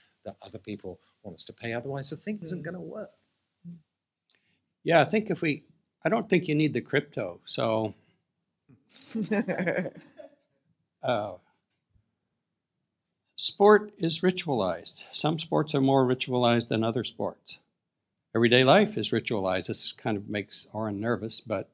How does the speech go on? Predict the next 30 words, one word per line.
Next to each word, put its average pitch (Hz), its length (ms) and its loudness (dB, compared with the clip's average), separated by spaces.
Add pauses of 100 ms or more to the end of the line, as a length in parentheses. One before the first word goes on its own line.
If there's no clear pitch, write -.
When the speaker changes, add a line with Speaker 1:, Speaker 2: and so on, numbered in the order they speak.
Speaker 2:
<clears throat> - 120 -10
if - 760 0
I 131 80 8
said 113 220 0
everyday 104 360 -4
life 101 260 -4
is - 80 -14
dramatized, 107 640 -2
it 107 60 -6
wouldn't 101 160 -6
make 98 180 -8
anybody 98 380 -8
nervous. 98 480 -10 (600)
So 98 640 -2 (300)
I - 40 -14
don't 104 160 -4
know 104 100 -10
why 110 140 -2
that 107 180 2
would 104 140 -10
make 98 200 -10
us - 120 -8
nervous 92 300 -8
to - 120 -10
say. 104 260 -4
So 101 260 -2
it - 100 -18
seems 117 260 -2
to - 100 -10
me 110 300 -2